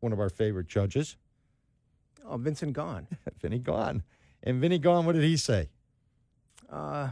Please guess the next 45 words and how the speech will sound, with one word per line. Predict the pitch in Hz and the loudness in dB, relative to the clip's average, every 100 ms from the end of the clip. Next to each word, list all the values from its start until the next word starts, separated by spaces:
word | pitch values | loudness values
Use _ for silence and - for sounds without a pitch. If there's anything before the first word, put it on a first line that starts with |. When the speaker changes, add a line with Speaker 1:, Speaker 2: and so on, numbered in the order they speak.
| - - | -10 -10
Speaker 2:
"Your | 156 | -8
testimony | - 135 - 123 123 | -4 -4 -2 -2 -2
was | 107 123 | -4 -6
not | 110 110 | -6 -6
credible." | - 113 - - - | -6 -6 -8 -14 -6
Speaker 1:
Ni-, | 120 147 | 0 4
Speaker 2:
It | 143 | 4
was | 139 - - | 2 -2 -2
Speaker 1:
nice | 131 | 4
tr- | 208 | 6
Speaker 2:
completely, | - 240 226 214 - - | 6 6 4 2 -4 -4
hey, | 170 - _ | -4 -4 _
that's | 185 - | 0 2
a | 220 | 2
completely | 156 - 165 156 | 2 2 0 0
self-serving, | - 131 - 135 123 113 | 0 -2 0 -2 -2 -2
uh, | 98 90 - - _ _ _ _ _ - | -4 -4 -6 -12 _ _ _ _ _ -8
you | - | -4
know, | 98 90 104 - _ _ _ - - | -4 -4 -8 -12 _ _ _ -10 -8
Speaker 1:
Hey, | - _ _ _ _ - | -8 _ _ _ _ -10
you're | - | -4
trying | - | 0
to | 139 | 2
Speaker 2:
admission. | - - | 2 2
Speaker 1:
save | - 202 190 | 2 2 2
your | 190 | -2
twin | - 214 196 | 0 0 4
brother. | 220 214 98 | 2 2 0
You | 123 | -2
gotta | 160 170 | 0 0
give | 180 185 | 2 2
him | 160 | 2
an, | 151 - | -2 -4
it's | - 80 - - | -8 -10 -10 -8
an | - | -4
A | 202 214 | -2 0
for | 190 202 | 0 0
effort. | 208 - - | -2 0 0
Speaker 2:
And | 180 | 2
what | 208 | 0
do | |
you | 233 | 0
have | 190 147 | 0 -2
to | 123 | -4
lose? | 113 - - | -6 -8 -14